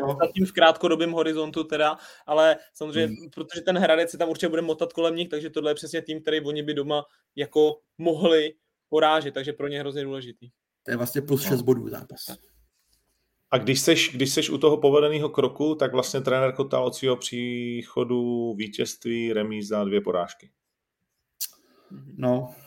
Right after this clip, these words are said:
Speaker 1: tam to plně zas tak povedený nebylo a, eh, já prostě nevím, jestli d-, trenér Kotal je trenér do nepohody, která se, myslím, na Hradec jakoby ne-, neodvratně řídí. A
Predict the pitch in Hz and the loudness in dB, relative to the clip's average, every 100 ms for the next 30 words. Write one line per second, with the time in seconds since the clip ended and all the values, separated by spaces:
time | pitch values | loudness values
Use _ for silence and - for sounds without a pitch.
0 | - _ 123 123 135 120 123 131 127 139 | -20 _ -4 -2 -4 -4 0 2 2 0
1 | 139 135 131 135 127 123 123 120 - 123 | 2 4 4 2 4 4 4 2 2 4
2 | 117 113 - - - _ 123 120 117 113 | 4 2 -4 -18 -20 _ -2 2 4 4
3 | 113 113 - - _ _ _ _ _ - | 4 0 -6 -14 _ _ _ _ _ 2
4 | 147 143 139 185 165 165 151 175 151 147 | 4 4 4 4 6 2 0 -2 -2 -6
5 | 143 160 156 156 156 156 151 147 151 151 | -6 -4 -2 -2 -2 0 2 2 0 -2
6 | 147 139 160 143 147 131 120 113 135 - | -4 -2 -2 -2 2 4 4 0 -4 -2
7 | 120 120 120 127 120 123 120 127 123 120 | -2 0 -2 -4 -2 -2 -2 -2 -2 -2
8 | 120 120 127 123 123 110 123 120 - - | -4 -6 -6 -8 -4 0 0 -2 -14 -20
9 | - 123 117 117 117 113 113 117 123 117 | -4 0 2 0 -2 -2 0 2 2 0
10 | - 127 123 107 - 113 117 - - _ | 2 2 2 -2 -8 -10 -10 -16 -20 _
11 | - 113 113 110 | -6 0 2 2